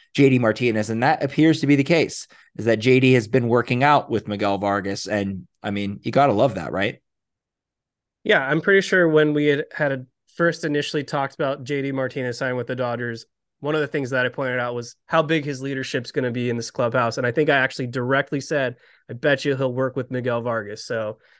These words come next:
Speaker 2: looks like that's coming through. Uh, I think J D Martinez, who will be the everyday D H, they confirmed that. Not that that's a shocker, but I'm excited to see what he does. I think his bat is gonna be electrifying.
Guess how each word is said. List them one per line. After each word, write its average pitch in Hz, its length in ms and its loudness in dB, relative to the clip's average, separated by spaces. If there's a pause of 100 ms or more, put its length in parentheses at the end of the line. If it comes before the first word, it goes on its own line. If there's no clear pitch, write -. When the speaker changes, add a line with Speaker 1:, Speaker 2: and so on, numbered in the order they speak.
(120)
Speaker 2:
looks 180 140 2
like 170 120 4
that's 175 240 2
coming 165 280 4
through. 170 500 2 (480)
Uh, 143 200 -2
I 143 120 2
think 170 220 -4
J 165 160 0
D 165 100 2
Martinez, 156 480 -2
who 147 80 -6
will 143 140 -6
be 151 140 -4
the 151 140 -4
everyday 139 420 -4
D 127 220 -6
H, 131 320 -8 (100)
they 120 120 -6
confirmed 135 420 -2
that. 127 180 2
Not 123 240 -2
that 127 120 -2
that's 117 200 -6
a 113 60 -6
shocker, 127 540 2
but 113 260 -4 (400)
I'm 156 100 0
excited 226 280 6
to 214 60 2
see 220 140 -4
what 208 100 6
he 196 80 2
does. 170 280 4
I 131 180 -4
think 175 300 -6
his 165 220 -4
bat 151 440 2
is 139 160 -4
gonna 143 160 -2
be 143 340 -2 (160)
electrifying. 170 840 0